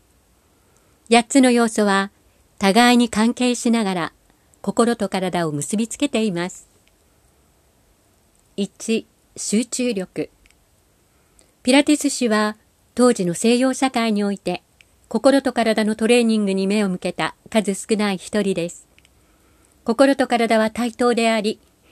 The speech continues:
どちらが一つが優位ではないという信念を持っていました。テレビを見ながら、本を読みながらのながらエクササイズでは、自分の体に何が起きているのかを感じ取れなくなります。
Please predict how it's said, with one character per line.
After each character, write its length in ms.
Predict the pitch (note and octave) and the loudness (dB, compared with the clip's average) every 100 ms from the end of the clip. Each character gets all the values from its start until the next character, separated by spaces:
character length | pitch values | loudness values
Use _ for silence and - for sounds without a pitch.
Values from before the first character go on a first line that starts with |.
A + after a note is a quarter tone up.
| _ | _
ど 100 | A#3 | 0
ち 100 | B3+ | 2
ら 100 | A#3+ | 2
が 120 | G#3+ G#3+ | 0 -2
一 240 | - D4 | -2 -2
つ 80 | C#4 | 0
が 100 | B3+ | -2
優 240 | F#3+ A3+ | 0 0
位 140 | C4+ A#3 | 0 -2
で 120 | F#3 | -6
は 140 | E3 | -6
な 160 | D#3+ G3 | -6 -6
い 80 | - _ _ _ | -8 _ _ _
と 80 | - | 2
い 120 | D4 | 4
う 40 | D4 | 4
信 260 | - D4+ | 4 4
念 220 | C#4 C4 A#3 | 4 4 0
を 40 | |
持 100 | G#3+ | -2
っ 40 | |
て 160 | A3 G#3 | -4 -6
い 80 | F#3+ | -4
ま 140 | F#3 | -6
し 100 | - | -8
た。 180 | - F3 _ - _ _ _ _ _ _ _ _ _ _ | -12 -12 _ -20 _ _ _ _ _ _ _ _ _ _
テ 100 | - | 2
レ 100 | D4+ | 4
ビ 160 | D4 C4 | 4 4
を 60 | B3+ | 2
見 120 | A3+ | 0
な 120 | A3 | 0
が 100 | G3+ | -2
ら、 240 | F#3+ F#3 G3 _ _ _ | -2 -4 -8 _ _ _
本 280 | - A#3+ C#4 | 0 4 4
を 20 | |
読 180 | B3+ G#3+ | 2 0
み 100 | G#3 | 0
な 120 | G#3+ | -2
が 100 | G3 | -4
ら 180 | E3+ - _ _ _ _ _ _ | -4 -6 _ _ _ _ _ _
の 180 | A3+ A#3 - | -2 -2 -4
な 160 | D#3+ E3 | -6 -4
が 100 | G3 | -2
ら 100 | G#3 | -2
エ 60 | |
ク 100 | A#3+ | -4
サ 140 | - C4 | -6 -4
サ 160 | A#3+ | -2
イ 60 | A#3 | -2
ズ 120 | A#3 | 0
で 120 | G#3 | 0
は、 220 | G3 F#3+ G3+ _ _ _ _ _ - | 2 0 -2 _ _ _ _ _ -4
自 100 | E3 | 0
分 160 | A3+ | 2
の 100 | C4 | 2
体 320 | C4 C4 C4 | 0 -2 -2
に 140 | B3 A#3+ | -2 0
何 220 | C4+ D#4+ | 2 2
が 100 | D#4+ | 2
起 140 | D4+ | -2
き 40 | - | -2
て 120 | A#3+ | -2
い 60 | A3+ | 0
る 80 | |
の 120 | G#3+ G3+ | -2 -4
か 200 | F3 D#3 | -6 -6
を 40 | |
感 240 | - F#3+ | -6 -6
じ 100 | G#3 | -6
取 180 | A3 A3 | -6 -6
れ 40 | A#3+ | -4
な 140 | B3+ | -4
く 80 | G#3+ | -6
な 100 | G3+ | -6
り 100 | F#3 | -6
ま 160 | E3 F3 | -6 -8
す。 200 | - | -14